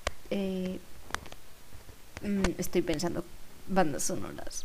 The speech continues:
viva Alicia en el País de las Maravillas.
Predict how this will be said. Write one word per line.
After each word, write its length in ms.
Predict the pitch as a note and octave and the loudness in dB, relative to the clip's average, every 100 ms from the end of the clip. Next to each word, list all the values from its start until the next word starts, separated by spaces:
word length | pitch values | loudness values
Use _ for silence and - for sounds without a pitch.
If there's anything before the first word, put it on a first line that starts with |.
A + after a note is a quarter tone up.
| - | 0
viva 1400 | G#3+ G#3+ G#3 G3+ G3 F#3+ F#3+ G3 G3 G3+ G#3 G#3 G#3 G#3 | 4 4 6 8 8 8 6 4 4 2 0 0 -2 -2
Alicia 440 | - G3+ G#3+ G#3+ | 0 2 0 0
en 60 | G#3+ | 0
el 80 | G3+ | 0
País 180 | G3+ | 0
de 60 | F#3+ | 0
las 180 | G3 G3 | 10 10
Maravillas. 460 | F#3+ G3 G3+ G#3+ | 10 2 0 -2